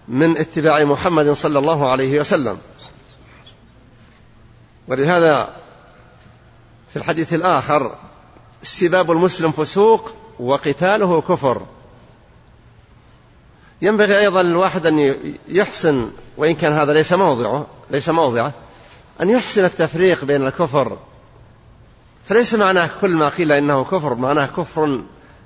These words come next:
ككفر اليهود والنصارى والمشركين، وإنما يكون غ-، بسبب فوات بعض خصال الإيمان. الإيمان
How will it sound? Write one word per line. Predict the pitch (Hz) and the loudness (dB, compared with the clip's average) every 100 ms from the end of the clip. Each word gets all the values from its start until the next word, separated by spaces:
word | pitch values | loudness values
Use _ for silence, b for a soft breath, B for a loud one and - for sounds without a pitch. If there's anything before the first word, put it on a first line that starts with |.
| - | -10
ككفر | 139 175 156 | -8 -6 -4
اليهود | 156 143 151 165 | 0 2 2 2
والنصارى | 147 143 135 123 165 135 | 2 2 0 -2 0 2
والمشركين، | 123 123 - 117 - 147 95 - - - - - - _ - - - - - - _ - - - - _ - - - _ - - - - - - - - - | 0 -2 -6 -10 -6 -6 -8 -14 -20 -20 -20 -20 -20 _ -20 -20 -20 -20 -20 -20 _ -20 -20 -20 -20 _ -20 -20 -20 _ -20 -20 -20 -20 -20 -20 -20 -20 -8
وإنما | 143 190 180 151 131 165 - - - - - - - - - - - _ - _ - - _ - - _ - - - | 0 2 4 2 2 0 -6 -18 -20 -20 -20 -20 -20 -20 -20 -20 -20 _ -20 _ -20 -20 _ -20 -20 _ -20 -20 -6
يكون | 160 170 196 | -6 2 2
غ-، | 156 151 139 131 | 2 0 0 -2
بسبب | 127 147 208 190 156 | -2 -4 0 0 -2
فوات | 156 180 185 185 | -2 -2 0 2
بعض | 165 143 196 226 | 2 2 0 0
خصال | 165 165 - 170 | -4 -8 -2 -2
الإيمان. | 143 139 156 127 85 - - - - - - - - _ - - - _ _ - - | 0 2 2 2 -2 -14 -20 -20 -20 -20 -20 -20 -20 _ -20 -20 -20 _ _ -20 -12
الإيمان | 117 139 175 156 180 | -4 2 4 4 2